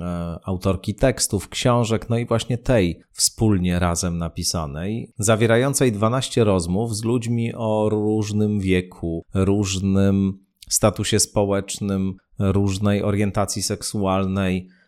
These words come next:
różnej płci, ale z ludźmi, których łączy jedno, właśnie doświadczenie funkcjonowania w dzieciństwie w domu, e, w którym był problem z alkoholem po stronie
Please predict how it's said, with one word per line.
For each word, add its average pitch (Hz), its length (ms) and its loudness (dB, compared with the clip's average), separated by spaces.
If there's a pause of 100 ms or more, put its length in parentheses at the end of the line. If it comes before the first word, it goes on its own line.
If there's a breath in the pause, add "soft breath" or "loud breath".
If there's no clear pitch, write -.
(160)
różnej 98 440 0
płci, 107 920 -2
ale 117 240 4
z 110 60 -4
ludźmi, 135 360 2
których 120 480 -4
łączy 113 400 2
jedno, 98 540 0 (100)
właśnie 131 360 2
doświadczenie 117 1000 0 (320 soft breath)
funkcjonowania 110 1080 0
w 101 60 -4
dzieciństwie 101 1000 0
w 95 140 -8
domu, 95 540 0 (200)
e, 95 340 -4
w - 100 -10
którym 107 380 2
był 104 160 2
problem 98 640 -2 (140)
z 101 120 -4
alkoholem 104 680 0
po 92 120 -6
stronie 90 640 -4